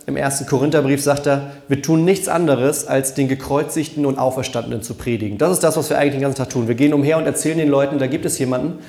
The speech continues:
der wurde gekreuzigt und ist von den Toten wieder auferstanden. Und das verändert das Leben von Menschen.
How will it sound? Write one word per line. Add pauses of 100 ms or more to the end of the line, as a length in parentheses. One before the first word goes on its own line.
(220)
der
wurde (220)
gekreuzigt
und
ist
von
den
Toten
wieder
auferstanden. (340)
Und
das
verändert
das
Leben
von
Menschen.